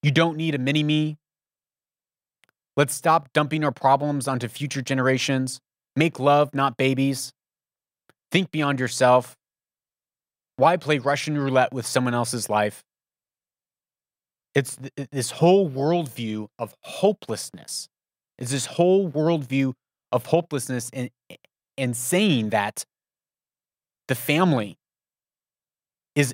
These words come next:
is a toxic thing. Here's a, as we go into the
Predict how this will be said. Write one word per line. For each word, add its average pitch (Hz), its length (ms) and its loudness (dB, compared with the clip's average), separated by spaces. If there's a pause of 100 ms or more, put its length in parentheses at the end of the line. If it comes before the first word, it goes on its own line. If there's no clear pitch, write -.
is 127 160 -2
a 127 60 -2
toxic - 600 -4
thing. 127 280 -2
Here's 135 280 0
a, 110 180 2 (1200)
as 131 140 0
we 123 80 -2
go 143 260 2
into 131 220 -2
the 104 440 2